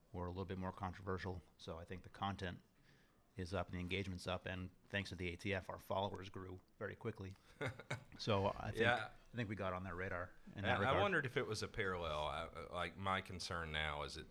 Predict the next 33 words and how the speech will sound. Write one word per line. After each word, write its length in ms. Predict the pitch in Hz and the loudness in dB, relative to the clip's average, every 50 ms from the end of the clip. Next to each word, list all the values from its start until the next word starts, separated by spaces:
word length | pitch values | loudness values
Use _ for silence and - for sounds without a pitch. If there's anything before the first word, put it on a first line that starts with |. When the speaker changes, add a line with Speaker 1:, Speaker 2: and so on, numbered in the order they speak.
| - 76 | -8 -6
Speaker 2:
this 200 | 80 76 - - | -4 -4 -4 -4
is 120 | 76 71 - | -4 -2 -2
somehow 560 | - 80 76 73 71 80 73 71 71 69 - - | -2 -2 -4 -4 -2 -2 -2 -2 -2 -4 -6 -6
an, 80 | 76 76 - - | -8 -10 -10 -12
uh, 120 | 71 71 65 - - - - - | -14 -14 -14 -16 -20 -18 -14 -10
was 160 | 82 82 - | -10 -8 -6
an 100 | 85 76 | -4 -4
A 100 | 78 76 | -4 -4
T 180 | 76 - 73 73 | -4 -6 -6 -6
F 100 | 71 - | -6 -6
thing, 180 | - 71 67 65 67 | -8 -10 -10 -10 -12
because 260 | 67 - 87 82 - | -12 -10 -6 -4 -4
I 60 | 85 | -4
think 340 | - - 95 87 78 - - - - - - - - - - - _ _ _ _ _ - | -2 -2 -4 -4 -6 -8 -14 -20 -20 -20 -20 -20 -20 -20 -20 -20 _ _ _ _ _ -6
were 100 | 92 90 82 - | -6 -2 2 4
definitely 340 | 110 117 113 - 127 107 | 4 4 4 2 -2 -2
singled 380 | 95 - - 104 95 87 87 85 | 0 0 0 -2 -2 -2 0 2
out 200 | 80 78 78 76 | 2 2 2 2
on 120 | 73 71 | 0 -2
Instagram 640 | 69 67 67 - - - 71 67 - - 53 50 - - - - - - | -4 -6 -6 -6 -8 -8 -8 -10 -12 -14 -14 -14 -16 -18 -18 -16 -12 -10
Speaker 1:
Yeah. 80 | - - 80 | -8 -4 -2
Speaker 2:
out 80 | 82 80 | 0 0
of 100 | 78 73 | 0 0
everyone. 420 | 78 73 71 71 67 65 64 65 - - - - - - - | -2 -2 -2 -4 -8 -10 -12 -14 -16 -18 -20 -20 -20 -10 -4
A-, 160 | - 127 104 65 80 110 | -2 -2 -2 -2 -2 -4
and, 140 | 107 104 - - | -4 -4 -4 -2
and 180 | 110 104 95 | -2 -2 -2
for 140 | - 104 95 | 0 0 2
me, 200 | 104 135 190 233 | 2 4 4 4
this 280 | 185 127 113 - - - | 4 4 2 2 2 0
was, 160 | 95 85 - | -2 -4 -4
sucked 600 | - - - - - 85 80 82 - - - - - - 101 | -2 -2 -2 0 0 -2 -2 -4 -6 -10 -16 -20 -18 -12 -8
because, 680 | 98 92 - - 98 87 82 80 78 78 73 76 - | -8 -8 -4 -2 0 0 2 0 0 -2 -4 -6 -10